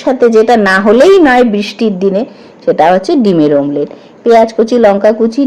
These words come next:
দিয়ে আমাদের তিনজনের জন্য করে নিলাম ডিমের অমলেট। আর একটা ডিমের অমলেট করেছিলাম, সেটা অবশ্য পেঁয়াজ লঙ্কা ছাড়া, সেটা আমার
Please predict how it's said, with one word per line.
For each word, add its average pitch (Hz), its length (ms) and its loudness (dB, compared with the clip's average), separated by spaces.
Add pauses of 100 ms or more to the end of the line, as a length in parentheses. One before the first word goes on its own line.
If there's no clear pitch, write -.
(100)
দিয়ে 233 200 2 (520)
আমাদের 226 320 0 (100)
তিনজনের 254 580 4
জন্য 302 200 4 (180)
করে 208 180 4 (100)
নিলাম 233 260 0 (200)
ডিমের 180 360 2
অমলেট। 143 280 -2 (480)
আর 185 80 2 (120)
একটা 285 180 -2 (100)
ডিমের 277 320 0
অমলেট 294 340 2
করেছিলাম, 294 540 2 (180)
সেটা 262 300 0 (220)
অবশ্য 214 320 -2 (220)
পেঁয়াজ 202 280 2 (120)
লঙ্কা 196 320 0 (180)
ছাড়া, 151 300 -4 (480)
সেটা 233 260 0 (120)
আমার 180 220 -2